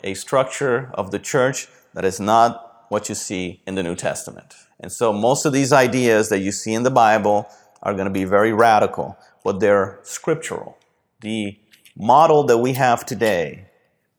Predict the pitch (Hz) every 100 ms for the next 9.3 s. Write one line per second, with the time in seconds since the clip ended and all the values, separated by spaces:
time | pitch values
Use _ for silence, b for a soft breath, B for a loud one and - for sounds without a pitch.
0 | _ _ 90 107 104 98 101 _ 110 127
1 | 120 123 123 110 - - - 104 - 135
2 | - 135 123 120 123 123 110 127 135 123
3 | - 127 117 147 b b _ 127 127 135
4 | 131 120 113 110 120 117 120 120 110 110
5 | 107 95 98 113 151 147 135 - 101 92
6 | 127 131 127 123 101 92 95 - 139 147
7 | 143 135 117 - 113 107 87 98 135 139
8 | 135 135 - 123 117 104 98 104 139 139
9 | - - -